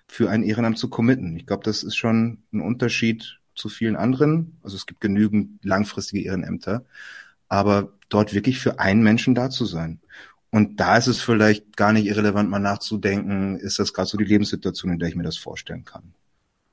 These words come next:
Also ich habe das gemacht, als ich wusste, dass, ähm, gerade noch Studium aussteht. Also ich habe noch ein bisschen way to go. Ich werde auf jeden Fall noch in Wien sein. Das heißt, an meiner Lebenssituation wird sich jetzt voraussichtlich mal nichts verändern.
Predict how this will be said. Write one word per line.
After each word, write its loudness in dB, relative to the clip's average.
Also -2
ich 2
habe 4
das 0
gemacht, 2
als -6
ich -8
wusste, 4
dass, 0
ähm, -2
gerade 0
noch -4
Studium 4
aussteht. 4
Also -18
ich 2
habe 2
noch 6
ein 2
bisschen 4
way 8
to -4
go. 6
Ich -10
werde 6
auf 0
jeden 6
Fall 2
noch 2
in 2
Wien 8
sein. 6
Das 0
heißt, 0
an 0
meiner 2
Lebenssituation 0
wird -6
sich -8
jetzt -6
voraussichtlich 0
mal 4
nichts 0
verändern. 0